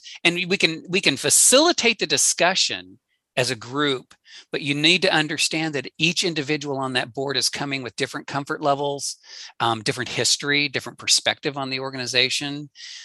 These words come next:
Um, we were dealing recently with a board chair who'd been there for, like, twenty years.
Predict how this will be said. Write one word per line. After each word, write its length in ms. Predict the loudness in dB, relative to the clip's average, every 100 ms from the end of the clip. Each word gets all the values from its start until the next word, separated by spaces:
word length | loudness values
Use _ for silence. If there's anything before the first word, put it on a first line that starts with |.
| -8
Um, 520 | 0 0 0 -6 -10 -10
we 120 | -6
were 180 | -6 -8
dealing 400 | -8 -2 0 0
recently 340 | 0 0 0 0
with 220 | 0 -4 -14 -18 -14 -4
a 80 | -4
board 380 | -2 -4 0
chair 300 | 0 2 2
who'd 180 | 2 -2
been 160 | -4 -2
there 100 | -2
for, 120 | -2
like, 100 | -6
twenty 340 | -8 -8 -6 -4
years. 580 | -4 -6 -6 -6 -6